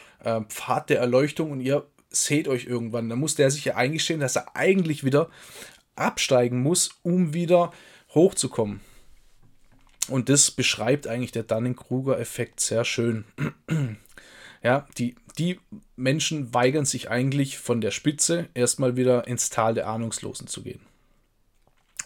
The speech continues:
Und nochmal zu der Erklärung von dem Diagramm. Die wichtige Achse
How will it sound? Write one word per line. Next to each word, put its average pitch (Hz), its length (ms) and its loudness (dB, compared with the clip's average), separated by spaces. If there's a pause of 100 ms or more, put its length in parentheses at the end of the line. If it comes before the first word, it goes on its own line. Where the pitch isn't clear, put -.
Und 127 260 4 (600)
nochmal 156 280 4
zu 156 120 2
der 98 100 2
Erklärung 135 480 0
von 139 220 0
dem 123 160 2
Diagramm. 120 720 0 (960)
Die 117 160 -6
wichtige 160 500 4
Achse 139 420 2